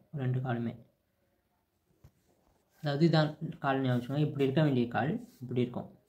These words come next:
இப்போ inversion ஆகி இப்படி உள்ள தள்ளி இருக்கு. ஓகே, இப்போ etiology-ல mechanical theory ஹிப்போக்ராட்டஸ் சொன்னார் அப்படின்னு சொன்னோம். Mechanical theory அப்படின்னாலே அவங்களுடைய பொசிஷனை வச்சு தான் சொல்லுவாங்க. இன்ட்ராயூட்ரைன் லைஃப்பில் அந்த பேபியோட position வந்து நார்மலாக இருக்காது, அதனால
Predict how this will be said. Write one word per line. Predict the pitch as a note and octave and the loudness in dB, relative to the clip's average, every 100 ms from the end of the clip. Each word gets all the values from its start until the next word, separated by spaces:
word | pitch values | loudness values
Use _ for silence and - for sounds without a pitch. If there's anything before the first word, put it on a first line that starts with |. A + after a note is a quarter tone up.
| _ | _
இப்போ | - C3+ C3 | -12 -6 0
inversion | D3 D3+ C#3+ C3 B2 | 4 4 4 0 -4
ஆகி | B2 F#3 E3 | -2 -2 -2
இப்படி | A2 G#2+ A2+ B2 | -6 -6 -6 -4
உள்ள | A#2 A2+ | -4 -4
தள்ளி | A2 A2 | -6 -8
இருக்கு. | - - - _ - - - _ _ - - _ _ _ _ - C3+ | -12 -20 -20 _ -20 -20 -20 _ _ -20 -20 _ _ _ _ -10 -8
ஓகே, | C3 - | -8 -2
இப்போ | D#3 C#3+ | 2 4
etiology-ல | D#3 E3+ D3 C#3 E3 C#3+ | 6 8 6 6 6 6
mechanical | B2+ - E3 D#3+ D#3 C#3 | 4 4 4 4 2 2
theory | C3 E3 | 2 4
ஹிப்போக்ராட்டஸ் | D#3 D3+ C#3 C3+ C3 B2+ | 2 0 4 4 4 2
சொன்னார் | B2 A#2+ A#2+ | 2 2 2
அப்படின்னு | A#2+ A#2 | 0 0
சொன்னோம். | A#2+ D#3+ G#3 B2+ | 2 4 4 0
Mechanical | B2+ - E3 D#3+ D#3 C#3+ | -2 0 2 4 4 2
theory | B2+ B2 | 2 2
அப்படின்னாலே | A#2+ A#2 A#2 D#3+ | 2 2 2 4
அவங்களுடைய | D3+ B2+ A#2 B2 E3 G#3+ - - _ _ | 4 4 2 2 0 -2 -6 -20 _ _
பொசிஷனை | C#3 C3+ C3+ C3 A#2 | -4 -2 0 2 2
வச்சு | A#2 | 0
தான் | A#2 A2+ | -4 -2
சொல்லுவாங்க. | G#2 G#2 - D#3 | -4 -4 -8 2
இன்ட்ராயூட்ரைன் | D#3+ E3 E3 D3+ C#3+ A#2+ | 4 8 6 6 0 0
லைஃப்பில் | A#2 D#3 | 0 -2
அந்த | C#3+ B2+ | -2 0
பேபியோட | C#3 C#3 C3 A#2 A#2 | 0 0 -2 -4 -6
position | B2+ - C#3 B2 | -8 -6 -4 -2
வந்து | C3 D3+ | -2 -2
நார்மலாக | A#2 A#2+ A#2+ A#2 A2+ | -2 -2 -2 -2 -4
இருக்காது, | - A2 B2 A#2 - | -4 -8 -6 -8 -8
அதனால | C3 C3 | -6 -2